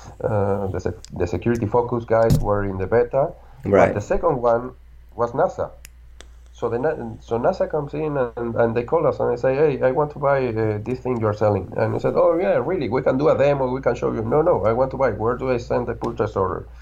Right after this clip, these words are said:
Speaker 1: "Really? But we can do a demo if you want." "No, where do I send the purchase order?" And we said, "Oh, interesting.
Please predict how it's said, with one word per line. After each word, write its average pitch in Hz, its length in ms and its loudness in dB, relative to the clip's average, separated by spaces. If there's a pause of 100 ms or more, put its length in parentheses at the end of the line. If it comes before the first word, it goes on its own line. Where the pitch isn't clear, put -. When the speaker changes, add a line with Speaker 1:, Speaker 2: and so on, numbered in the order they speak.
(400)
Speaker 1:
"Really? 175 300 4
But - 300 0 (120)
we 156 120 -4
can - 180 0
do 165 120 2
a 120 40 2
demo 127 300 2
if 98 80 -8
you 98 80 -8
want." 107 240 0 (420)
"No, 170 380 2
where 113 240 -2
do 127 140 -2
I 117 60 2
send 120 360 -2
the - 80 -6
purchase 113 420 -2
order?" 80 480 -2
And 101 220 -4
we 113 40 -6
said, 117 220 2
"Oh, 220 240 -2 (460)
interesting. 113 560 -4